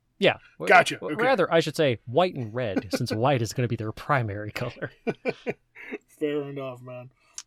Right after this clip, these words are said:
Speaker 2: No, I'm excited to see that. It's, uh, it's always fun to see what you do with bright colors, 'cause you're way better at color theory than I am.
Speaker 1: Why, thank you. Uh, it's mostly just gonna be building up from, like,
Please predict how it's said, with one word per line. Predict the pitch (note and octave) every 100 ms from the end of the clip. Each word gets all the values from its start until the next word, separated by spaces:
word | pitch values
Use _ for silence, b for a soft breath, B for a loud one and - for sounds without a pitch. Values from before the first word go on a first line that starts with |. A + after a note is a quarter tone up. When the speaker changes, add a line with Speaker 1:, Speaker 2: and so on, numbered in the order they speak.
| -
Speaker 2:
No, | E3
I'm | D#3
excited | D#3+ A3+ F#3+ C#3
to |
see | B2+ C#3
that. | C3+
It's, | D#3 E3 -
uh, | D#3 C3 A#2+ _ _ _ _ _ _ -
it's | F3+ F#3 A3+
always | G3+ E3
fun | - D#3+
to | D3
see | - D3
what | C#3+
you | C3+
do | B2+ B2
with | A#2+
bright | B2 -
colors, | B2+ A#2+ A2+
'cause | - A#2
you're | C3 A#2+ _ -
way | C3+ C3+
better | C3 A#2+ A#2
at | -
color | B2 A#2 A2+
theory | B2 A#2+
than | A#2+
I | A#2+ B2
am. | B2 - _ _ _ _ _
Speaker 1:
Why, | A#2 A2+
thank | G#2+ G2
you. | - F#2+
Uh, | G#2+ C3 B2+ C3 C3 C3+
it's | D#3 -
mostly | A3+ A#3 F3+
just | E3 -
gonna |
be | B2+
building | G#2+ B2+ A#2 A2+
up | A#2
from, | B2+
like, | A2+